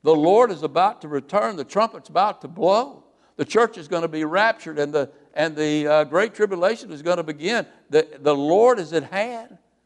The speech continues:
We're very, very close to that day." And so he swears that the wait is over, that the time for Jesus Christ to come is, is at hand, and he's gonna establish his kingdom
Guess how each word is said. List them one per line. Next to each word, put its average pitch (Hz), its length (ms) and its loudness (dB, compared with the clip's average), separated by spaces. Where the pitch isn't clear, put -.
We're 170 140 2
very, 233 520 2
very 220 340 2
close 226 400 0
to 190 120 -6
that 170 280 2
day." 220 440 -4
And 151 100 -6
so 208 180 2
he 190 80 4
swears 233 540 2
that 214 160 -4
the 175 100 -2
wait 180 260 2
is 160 140 -4
over, 233 300 4
that 143 160 -6
the 139 80 -6
time 220 340 -4
for 190 80 -12
Jesus 185 380 -6
Christ 196 380 0
to 165 60 -14
come 190 380 -4
is, 139 280 -2
is 151 300 -6
at 139 140 -4
hand, 208 560 -4
and 147 260 -4
he's 131 160 -14
gonna 147 180 -2
establish 196 540 -4
his 165 180 -12
kingdom 196 400 -8